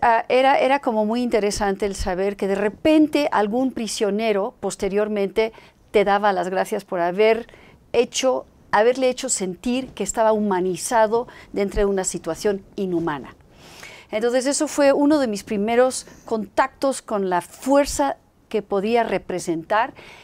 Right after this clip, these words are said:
el llegar con un mensaje a una persona incomunicada. Después ya estudié psicología, este, clínica y todo esto, y conocí a Mauricio Santillán,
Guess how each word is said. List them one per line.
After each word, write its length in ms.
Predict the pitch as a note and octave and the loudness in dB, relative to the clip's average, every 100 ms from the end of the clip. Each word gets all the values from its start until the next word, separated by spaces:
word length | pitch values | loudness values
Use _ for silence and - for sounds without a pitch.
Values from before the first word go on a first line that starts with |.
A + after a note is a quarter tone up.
| - | -4
el 300 | - A#3+ A#3 | 2 4 4
llegar 500 | A3 A#3+ A3+ A#3+ F4 - _ _ _ _ _ _ - | 2 4 4 4 4 -2 _ _ _ _ _ _ -8
con 160 | - A3+ | 0 2
un 140 | C4+ | 4
mensaje 580 | A#3+ G#3+ - B3+ - C4 | 2 0 -2 -2 -2 -6
a 120 | - | -2
una 180 | G3+ A#3 | -2 -2
persona 420 | A3 F#3 A3 G#3 | -4 -6 -2 -2
incomunicada. 920 | - F#3+ E3 F3 D#3 D#3 D3 D#3 C#3+ - _ - - - | -2 -4 -4 -4 -2 -4 -4 -6 -8 -10 _ -20 -20 -10
Después 300 | A3 G3+ A3+ | -8 -2 2
ya 80 | F3 | 2
estudié 320 | D#3+ F#3 D#3+ | 0 -4 -4
psicología, 800 | E3+ - B3 B3+ D4+ C#4+ C4 B3+ | -4 0 2 2 2 2 2 0
este, 420 | E4+ - G3+ D#3+ | -4 -4 -4 -4
clínica 600 | - B3+ B3+ A#3 - G#3 | -4 -2 -2 -4 0 0
y 60 | F#3 | 0
todo 200 | G3+ A3 | -2 -2
esto, 260 | G#3+ A#3+ - - - - - | -2 -10 -14 -20 -20 -18 -4
y 320 | D#4 E4 E4+ - | 4 4 4 2
conocí 400 | C#4+ B3+ B3 C#4 | -2 0 -4 -2
a 80 | B3 | 0
Mauricio 340 | G3 G#3 B3+ | 0 0 -2
Santillán, 640 | B3 A#3 B3+ A#3+ A#3 A#3 | -2 -4 -4 0 0 -2